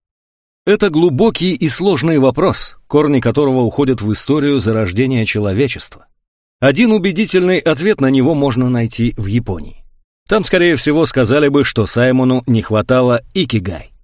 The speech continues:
Это слово состоит из двух частей. Ики переводится как "жить", и "гай",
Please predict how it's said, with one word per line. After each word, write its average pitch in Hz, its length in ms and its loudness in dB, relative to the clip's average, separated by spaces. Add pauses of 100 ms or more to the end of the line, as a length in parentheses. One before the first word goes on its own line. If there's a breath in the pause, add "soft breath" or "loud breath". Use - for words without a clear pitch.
(440)
Это 214 180 2
слово 202 320 2
состоит 170 460 0
из 143 120 0
двух 143 220 0
частей. - 540 -4 (140)
Ики 190 360 0 (160)
переводится 147 640 2
как 131 200 0
"жить", 123 320 0 (220 soft breath)
и 165 240 0
"гай", 143 460 0